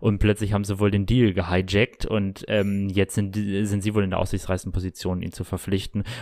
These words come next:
Und sie sind wohl auch, und dann können wir vielleicht gleich zum, außer du willst noch was zu United sagen,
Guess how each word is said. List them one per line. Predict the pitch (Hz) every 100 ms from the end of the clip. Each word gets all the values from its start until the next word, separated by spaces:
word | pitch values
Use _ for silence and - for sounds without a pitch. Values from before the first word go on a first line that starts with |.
| -
Und | 120 120
sie | - 107
sind | 101 120
wohl | 110 104
auch, | 101 107 113
und | 110
dann | 104
können | 101 107
wir |
vielleicht | 98 98 92
gleich | 95 90 98 -
zum, | - 90 90 87 87
außer | - 92 87
du | 90
willst | 87
noch | 95
was | 87 - -
zu | - 92
United | 90 90 87 90 -
sagen, | 95 95